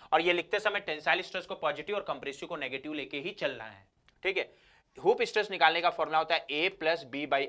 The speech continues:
आर स्क्वायर, यहां बस ध्यान रखना tensile को positive, compressive को negative,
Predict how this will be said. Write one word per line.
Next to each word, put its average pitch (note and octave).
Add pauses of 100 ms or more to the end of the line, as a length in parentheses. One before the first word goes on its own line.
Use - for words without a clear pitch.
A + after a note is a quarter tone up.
आर C3
स्क्वायर, E3+ (360)
यहां D3+
बस F3
ध्यान E3+
रखना D#3+
tensile D3+
को F#3
positive, D#3
compressive C#3+
को C#3+
negative, A2